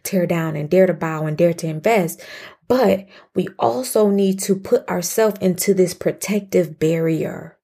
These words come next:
right? This protective space, right? Where we can learn and grow and mature without the outside elements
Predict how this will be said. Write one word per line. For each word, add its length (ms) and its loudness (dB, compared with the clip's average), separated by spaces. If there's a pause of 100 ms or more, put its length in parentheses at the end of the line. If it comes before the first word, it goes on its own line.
(140)
right? 400 -2 (320)
This 180 4
protective 800 -2
space, 960 -2 (360)
right? 480 0 (380)
Where 220 4
we 200 0
can 320 -2 (220)
learn 720 4
and 260 -4
grow 560 4
and 200 -2
mature 840 0 (280)
without 760 0 (280)
the 180 -4
outside 720 0
elements 600 -2